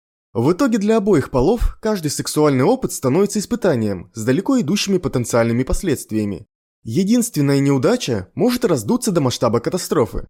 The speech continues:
что может привести к сексуальным расстройствам. В-четвертых, депрессия. Поскольку перфекционист во всем ищет недостатки, он каждый день испытывает чувство печали,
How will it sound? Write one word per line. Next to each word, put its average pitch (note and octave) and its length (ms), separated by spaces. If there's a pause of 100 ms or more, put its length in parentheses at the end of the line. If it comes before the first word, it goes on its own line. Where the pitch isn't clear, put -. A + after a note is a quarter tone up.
(100)
что - 220
может B3 240
привести C3+ 380
к - 60
сексуальным A#2+ 520
расстройствам. C3+ 600 (580)
В-четвертых, D#3 800
депрессия. D#3+ 720 (440)
Поскольку B3 400
перфекционист A3 720
во A3+ 80
всем F#3+ 320
ищет - 220
недостатки, C#3 720 (160)
он D#3 120
каждый D#3 300
день B3 220
испытывает G#3+ 460
чувство B2 280
печали, B2 560